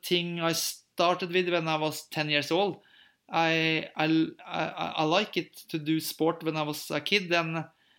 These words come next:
I still feel that I'm playing with the same thing that I, that I, than, than I started with then. And, uh, I'm really happy that I can, uh, um, that I can find the, <laughs> the, um,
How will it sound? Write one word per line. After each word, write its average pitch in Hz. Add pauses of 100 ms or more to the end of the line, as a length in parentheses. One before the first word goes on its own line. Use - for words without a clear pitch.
(240)
I 165
still -
feel 180
that 160
I'm 151 (120)
playing 160
with 160
the 151
same 151
thing 214
that 165
I, 156
that 147
I, 147
than, 147
than 151
I 156
started 160
with 147
then. 156 (600)
And, 156
uh, 151
I'm 156
really 190
happy 175
that 156
I 156
can, 147 (1300)
uh, 165 (220)
um, 165 (520)
that -
I 196
can 196 (380)
find 190
the, 190 (640)
<laughs> -
the, 170
um, 151